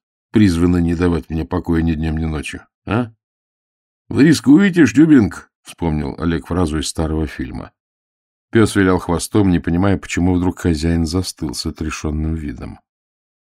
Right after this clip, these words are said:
Ермилов вспомнил то, что провалилось в архив памяти и почти стёрлось за это время.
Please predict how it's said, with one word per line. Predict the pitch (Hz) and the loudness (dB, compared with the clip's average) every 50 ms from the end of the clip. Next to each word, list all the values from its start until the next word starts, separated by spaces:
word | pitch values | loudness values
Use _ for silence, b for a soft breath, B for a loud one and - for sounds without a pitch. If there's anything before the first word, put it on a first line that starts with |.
| _ _ _ _ _ _ - | _ _ _ _ _ _ 2
Ермилов | 104 123 127 139 170 180 156 123 90 | 4 4 6 6 4 4 4 2 2
вспомнил | - - - - 143 156 147 131 110 98 90 | -2 -4 0 2 4 4 4 4 4 2 0
то, | - - 123 | -2 -4 -4
что | 107 - - 110 | -4 -2 -4 -4
провалилось | 95 - 104 104 104 107 107 117 123 113 101 87 - | -2 0 0 2 2 2 2 2 2 2 0 0 0
в | 92 | 0
архив | 98 95 - - 104 92 - - | -2 -2 -2 -2 -4 -4 -2 -4
памяти | - 117 113 107 92 85 - 87 | -2 -2 0 0 0 0 -2 -2
и | |
почти | 82 - 90 85 - - - 113 107 | -2 -2 -4 -4 -6 -6 -4 -4 -4
стёрлось | 107 - - - 131 123 101 87 78 71 69 | -4 -4 -4 -2 -2 0 0 -2 -4 -4 -6
за | 71 82 87 | -4 -2 -2
это | 82 78 - - 90 | -2 -2 -2 -2 -2
время. | 85 87 85 71 62 55 53 - - | -2 -2 -2 -4 -4 -8 -12 -14 -16